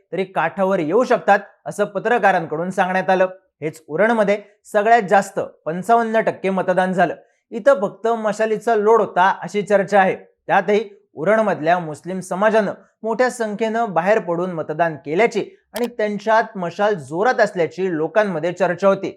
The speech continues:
त्यामुळं घाटा खालून फोर्स लागला तो वाघेरेंचा. आता घाटावरचं काय,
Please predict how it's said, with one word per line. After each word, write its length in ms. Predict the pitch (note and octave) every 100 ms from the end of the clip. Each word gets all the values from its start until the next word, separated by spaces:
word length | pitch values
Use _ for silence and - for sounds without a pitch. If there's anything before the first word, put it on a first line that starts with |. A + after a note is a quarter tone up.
| _ _ A3
त्यामुळं 340 | G#3+ A3+ A3+ A#3 _ _ -
घाटा 300 | F3+ G3+ B3 -
खालून 320 | F#3 B3+ C#4+
फोर्स 260 | G#3 A3 -
लागला 320 | G#3 F#3 E3 D#3+ - -
तो 80 | G3
वाघेरेंचा. 560 | F#3 F3+ F3+ F3+ E3+ - - - -
आता 160 | G#3+ C#4
घाटावरचं 720 | G3 F3+ G3 C4 B3 A#3 A#3+
काय, 140 | A3+